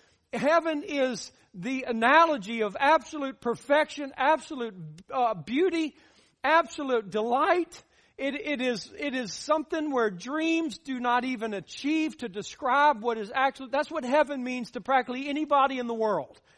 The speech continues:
You just talk about heaven, you know, it's just the place of absolute delight and bliss and whatever it is. Every religion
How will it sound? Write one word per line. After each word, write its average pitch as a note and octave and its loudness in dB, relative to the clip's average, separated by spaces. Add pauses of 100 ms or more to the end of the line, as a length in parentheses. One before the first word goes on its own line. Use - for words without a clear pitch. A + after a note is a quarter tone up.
(340)
You A3 -6
just A#3 -8
talk C4 4
about B3+ 4
heaven, F3 0
you G3 -6
know, A3+ -2
it's A3 -6
just B3+ -12
the A3+ -4
place C4 -2
of G#3+ -6
absolute C4 0
delight A#3+ 2
and G#3+ -6
bliss B3 2
and G3 -8 (200)
whatever B3+ 0
it A#3+ 0
is. F3+ -2
Every B3+ -4
religion A3+ -4